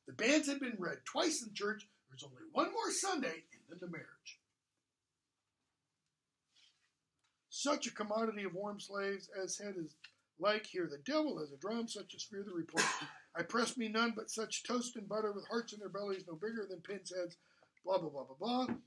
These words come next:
"Slaves as ragged as Lazarus in the painted cloth." The painted cloth? Lazarus in his winding clothes when Christ called him out of his tomb. In other words,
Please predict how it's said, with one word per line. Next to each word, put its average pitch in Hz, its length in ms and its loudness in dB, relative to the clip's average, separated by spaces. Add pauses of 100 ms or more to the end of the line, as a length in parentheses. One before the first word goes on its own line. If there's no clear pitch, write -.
(260)
"Slaves 277 560 6
as 175 280 6
ragged 247 460 8
as 190 260 2
Lazarus 220 640 4
in 202 180 -2
the 180 120 -2
painted 233 580 0
cloth." - 600 4 (2000)
The 170 80 0
painted 254 400 6
cloth? 269 440 4 (240)
Lazarus 294 640 10
in 226 160 4
his 202 180 2
winding 233 580 6
clothes 202 420 4
when 175 140 -10
Christ 196 340 2
called 262 380 4
him 262 160 -2
out 196 280 0
of 190 80 -4
his 175 200 -14
tomb. - 300 -14 (1160)
In - 100 -2
other 107 200 6
words, - 300 -4